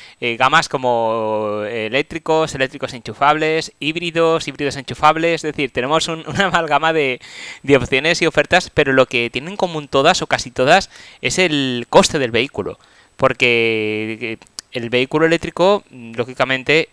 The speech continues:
es más caro que un vehículo a combustión, como estamos conocidos. Entonces, a lo mejor eso también es un pero, aparte de todo lo que has añadido de los puntos de carga, la dificultad,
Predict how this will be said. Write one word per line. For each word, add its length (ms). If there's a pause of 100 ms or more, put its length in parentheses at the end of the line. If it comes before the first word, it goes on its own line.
es 200
más 240
caro 360 (360)
que 640
un 80
vehículo 540
a 60
combustión, 540
como 600
estamos 320
conocidos. 240
Entonces, 180
a 40
lo 40
mejor 200
eso 100
también 240
es 160
un 160
pero, 180
aparte 400
de 100
todo 220
lo 100
que 60
has 80
añadido 480
de 260
los 140
puntos 300
de 80
carga, 240
la 120
dificultad, 600